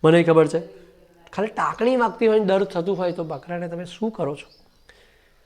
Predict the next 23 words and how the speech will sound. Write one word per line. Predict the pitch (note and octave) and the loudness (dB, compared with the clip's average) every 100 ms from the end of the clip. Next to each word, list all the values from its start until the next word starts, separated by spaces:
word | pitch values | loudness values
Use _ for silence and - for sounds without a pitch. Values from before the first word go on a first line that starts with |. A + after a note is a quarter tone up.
| _ | _
મેં | F#3+ A#3+ | 10 10
વચ્ચે | A3+ A#3 | 10 6
વીડિયો | G3+ F#3 A3+ | 6 4 8
જોયેલો, | A3 G#3+ | 8 8
કદાચ | G#3 G3+ | 4 2
તમે | G3+ F#3+ G3+ | 2 4 4
વીડિયો, | F#3 F3+ F#3+ | 4 4 4
મેં | F3+ F3+ | 2 0
વીડિયો | E3+ F#3 | 2 2
જોયો | F#3 D#3+ E3 | 2 2 2
છે. | F3 G3+ - _ _ _ _ _ _ - | -2 -6 -16 _ _ _ _ _ _ -10
સાલા | D#3 E3 E3 | -2 0 2
મંદિરની | D3 D#3 E3+ F3 F3+ | 0 -2 0 0 0
અંદર | E3+ E3+ | 2 2
મોટા | E3 E3 | 2 0
મોટા | F3 D#3+ | 0 -2
છરા | D#3 D3 D3+ | -2 -2 -2
મૂકી | D3+ D3+ | -2 -4
રાખે, | C#3+ C#3+ C3+ | -4 -6 -6
છરો | D3 D3+ | -2 0
એક | D3+ | -2
મૂકેલો | D3 C#3 C#3+ | -4 -4 -4
હતો | D3 | -4